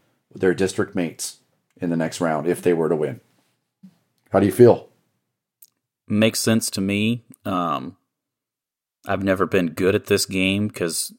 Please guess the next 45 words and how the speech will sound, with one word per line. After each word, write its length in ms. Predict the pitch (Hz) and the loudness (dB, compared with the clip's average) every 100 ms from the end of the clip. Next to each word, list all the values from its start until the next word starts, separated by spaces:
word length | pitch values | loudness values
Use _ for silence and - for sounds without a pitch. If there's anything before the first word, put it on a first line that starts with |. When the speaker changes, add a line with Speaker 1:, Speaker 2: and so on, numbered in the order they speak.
| - | -16
Speaker 2:
you 140 | - | -12
know, 120 | 80 | -10
there's 260 | 85 85 - | -6 -6 -4
so 160 | - - | 2 4
many 280 | 92 92 82 | 4 0 2
different 340 | 104 - 87 | 2 2 2
<laughs> 20 | |
variables. 580 | 98 101 101 98 101 98 | 4 6 6 4 4 6
Speaker 1:
Exactly. 580 | 180 202 233 85 160 143 | 6 6 4 2 -2 -4
Speaker 2:
And 140 | 117 _ - - | -4 _ -20 -6
as 140 | - 92 | 0 4
Speaker 1:
It's 60 | 110 | 4
Speaker 2:
we've 120 | 110 | 4
seen 240 | - 123 | 4 6
over 180 | 113 98 | 6 4
the 100 | 92 | 0
years, 440 | 95 107 104 95 | 0 2 4 2
the 100 | - | -2
state 440 | 82 - 104 107 _ _ | -6 -2 -2 -2 _ _
has 280 | 98 92 82 | -8 -6 -4
their 260 | 98 98 98 | -2 2 2
own 320 | 95 98 92 - | 2 -2 -4 -6
ideas 720 | 90 82 95 98 107 107 - _ _ _ _ - | -8 -6 -2 0 0 -4 -10 _ _ _ _ -14
and 460 | 87 80 78 80 | -10 -8 -10 -12
things 340 | - - 92 92 | -12 -8 -8 -6
come 200 | - 95 | -6 -6
together 320 | 87 92 92 | -4 -2 -2
for 160 | - 87 | -4 -6
them 280 | 95 95 | -4 -4
differently 440 | 85 98 - 92 95 | -4 -4 -4 -4 -4
than 180 | 92 87 | -4 -4
what 220 | 87 80 - - | -4 -4 -8 -6
a 60 | |
lot 220 | 85 85 | 0 0
of 80 | 92 | 2
us 180 | 90 92 | 0 -2
think. 400 | - 98 98 - - | -4 -4 -6 -10 -16
But, 360 | 90 87 78 _ - | -2 -2 -2 _ 4
Speaker 1:
Right. 400 | 110 98 80 - _ | 6 6 2 -6 _
Speaker 2:
um, 460 | 87 82 76 78 - _ | -8 -6 -6 -8 -14 _
I'll 120 | - 107 | -2 0
be 120 | 123 | 0
curious 420 | - 147 147 135 | 0 2 2 0
to 100 | - | -4
see. 600 | - - 101 85 76 85 | -6 -4 -4 -4 -8 -12